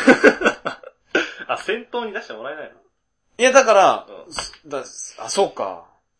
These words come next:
Speaker 2: 新卒？
Speaker 1: まあ、確かに、ちょっとボディ、ビルドアップしないといけないから。
Speaker 2: 三年ぐらい研修かな？
Speaker 1: 三年ぐらい。研修あるかもな。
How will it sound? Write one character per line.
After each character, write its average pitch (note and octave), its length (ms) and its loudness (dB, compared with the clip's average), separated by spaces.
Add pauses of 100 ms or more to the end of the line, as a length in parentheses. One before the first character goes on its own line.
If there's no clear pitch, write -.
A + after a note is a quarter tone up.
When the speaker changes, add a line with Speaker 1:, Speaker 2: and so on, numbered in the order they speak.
Speaker 2:
新 B3+ 340 -4
卒？ E4 300 -8 (680)
Speaker 1:
ま A#2+ 140 -14
あ、 - 40 -10
確 - 240 -6
か G2 80 -10
に、 G#2 340 -14 (420)
ち - 80 -12
ょ - 40 -10
っ - 20 -20
と - 100 -16
ボ A#2+ 140 -8
デ C3+ 60 -6
ィ、 F3+ 240 -18 (280)
ビ C3+ 120 -14
ル F3+ 100 -8
ド A3 80 -2
ア A3 40 -6
ッ A3 40 -14
プ - 140 -20
し - 60 -16
な G2 80 -14
い - 20 -16
と G2 60 -16
い - 20 -18
け G2 80 -18
な F#2+ 60 -20
い - 20 -20
か F#2 80 -20
ら。 - 160 -20 (760)
Speaker 2:
三 G3 320 -12
年 B3 140 -6
ぐ B3 80 -2
ら E3 80 0
い - 40 -4
研 D#3+ 140 -10
修 E3 160 -10
か D#3+ 80 -6
な？ A#2+ 300 -8
Speaker 1:
三 - 440 -6
年 G#3+ 240 0
ぐ A#3 160 -2
ら A#2 80 -2
い。 - 120 -14 (880)
研 E3+ 220 -10
修 F3+ 160 -4
あ E3+ 80 2
る C#3+ 100 -4
か G2 80 -8
も F#2 100 -16
な。 F#2 120 -18